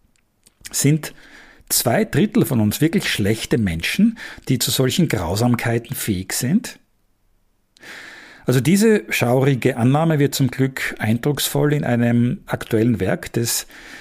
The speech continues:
niederländischen Historikers und Bestseller-Autors Rutger Bregmann widerlegt. Das Buch heißt Im Grunde gut. Er belegt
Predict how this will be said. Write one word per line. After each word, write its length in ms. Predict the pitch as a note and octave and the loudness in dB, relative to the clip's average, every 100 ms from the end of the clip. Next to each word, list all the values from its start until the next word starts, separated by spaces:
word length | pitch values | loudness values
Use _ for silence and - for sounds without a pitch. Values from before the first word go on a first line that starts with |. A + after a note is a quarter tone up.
| - - | -20 -2
niederländischen 960 | C#3+ F3+ C#3 C#3+ C3+ - - C3 C3 A2+ | 2 2 4 4 2 0 0 2 2 0
Historikers 800 | A2 - F#2 G#2+ C#3+ C#3+ C#3 A#2+ | -4 -2 -2 0 -2 0 -2 0
und 280 | G2+ - | -4 -4
Bestseller-Autors 1000 | - A#2+ - - A#2+ G#2 G#2 - C3+ - | -4 -4 -4 -2 -2 -2 -6 -2 -4 -2
Rutger 340 | A#2 E3 - D3+ | -2 -2 -2 -8
Bregmann 920 | - E2 G2+ B2 - E2+ E2+ C#3+ F3 - - - | -6 -2 0 0 -2 -4 0 0 0 -6 -14 -6
widerlegt. 720 | G2+ E2+ D#2+ - - - - - _ _ _ _ _ _ _ - - - _ - | -4 -4 -6 -10 -12 -12 -14 -16 _ _ _ _ _ _ _ -20 -20 -20 _ -16
Das 120 | - | -8
Buch 340 | - D#3+ - | 0 0 2
heißt 440 | A#2+ B2+ C#3 - - - | -2 -2 -2 -6 -12 -4
Im 140 | A2 | -4
Grunde 460 | - G2+ A#2+ B2+ E3 | -2 0 2 2 -2
gut. 680 | - F#2+ E2+ D#2+ - - - - _ _ _ _ _ _ _ _ _ _ _ - - - - - - - - - - - | -4 -6 -6 -8 -12 -14 -16 -20 _ _ _ _ _ _ _ _ _ _ _ -20 -20 -20 -20 -20 -20 -20 -20 -20 -10 -2
Er 100 | A#2+ | 2
belegt 600 | C3+ F3 C4 - - | 4 4 2 -2 -6